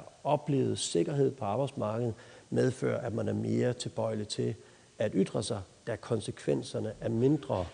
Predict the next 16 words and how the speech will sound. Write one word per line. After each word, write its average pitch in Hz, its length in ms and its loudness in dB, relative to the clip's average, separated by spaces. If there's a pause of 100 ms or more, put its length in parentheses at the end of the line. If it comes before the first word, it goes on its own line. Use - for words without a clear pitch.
(420)
af 113 120 -2
frygt 127 340 -2
for, 113 280 -2 (380)
øh, 92 380 -2
at 104 180 -4 (180)
ens 113 220 -4
karriere 117 380 2
går 131 160 0
i 117 60 -2
stå, 120 420 -2
eller 117 260 2
sågar 101 420 -2
blive 101 420 -2 (640)
afskediget 120 640 0 (300)
på 123 100 2
grund 113 300 4